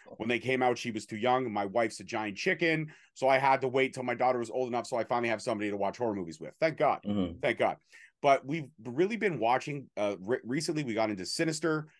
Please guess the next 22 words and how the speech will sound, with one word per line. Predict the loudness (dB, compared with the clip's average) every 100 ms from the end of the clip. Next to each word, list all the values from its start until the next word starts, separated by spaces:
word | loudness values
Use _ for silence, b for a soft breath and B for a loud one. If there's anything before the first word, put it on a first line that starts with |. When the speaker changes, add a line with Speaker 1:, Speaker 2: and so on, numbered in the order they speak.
| b
Speaker 1:
we | -4
got | 0 0
into | 0 -4
Speaker 2:
I | -4
see. |
Speaker 1:
Insidious, | -4 0 2 4 2 2 -2 -6
we | -2
went | -2 2
back | 2 2
Speaker 2:
Mm-hmm. |
Speaker 1:
and | -2
watched | -4 -4
The | -8
Conjurings | -2 0 2 0 -2 -2
again, | -2 0 0
which | -2 -4
we | -2
absolutely | 0 -2 -4 -2
love | 0 0
that | 0 -4
entire | -4 -4 -4
franchise. | -4 -8 -6 -6 -6 -8